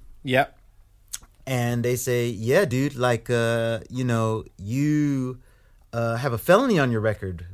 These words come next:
Speaker 2: bro. Uh, you are automatically going to be deported,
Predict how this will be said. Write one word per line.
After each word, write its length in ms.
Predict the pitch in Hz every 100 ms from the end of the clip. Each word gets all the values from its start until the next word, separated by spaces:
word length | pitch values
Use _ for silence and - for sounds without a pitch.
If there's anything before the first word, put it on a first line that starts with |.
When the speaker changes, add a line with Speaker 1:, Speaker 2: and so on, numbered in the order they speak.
| -
Speaker 2:
bro. 380 | 107 120 175 170 - - - - -
Uh, 280 | 113 110 110
you 280 | 131 208 -
are 180 | 123 120
automatically 580 | 151 170 143 131 131
going 160 | 127 131
to 60 | 117
be 80 | 120
deported, 560 | 113 147 156 120 107